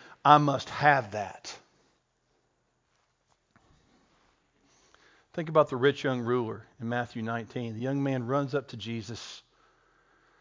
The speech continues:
wants to know what he has to do to have eternal life. They go through a discussion. Ultimately, Jesus says, "Go sell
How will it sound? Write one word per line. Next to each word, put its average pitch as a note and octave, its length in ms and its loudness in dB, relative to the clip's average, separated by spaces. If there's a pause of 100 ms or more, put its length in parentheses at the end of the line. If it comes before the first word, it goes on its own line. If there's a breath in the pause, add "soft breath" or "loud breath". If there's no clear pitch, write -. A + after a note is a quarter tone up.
(680)
wants D#3 260 0
to E3+ 100 -6
know C#3+ 140 2
what C3+ 200 0
he C#3+ 80 -2
has C#3 200 0
to - 80 -14
do C3 120 -2
to B2 80 -2
have C3 240 2
eternal B2+ 380 -2
life. A#2+ 300 2
They D3+ 100 -2
go D#3+ 240 6
through D#3+ 220 2
a D3 40 4
discussion. C3 800 2
Ultimately, D#3+ 540 -2
Jesus C#3+ 480 -6
says, C#3+ 300 2
"Go C#3 120 0
sell C#3+ 320 4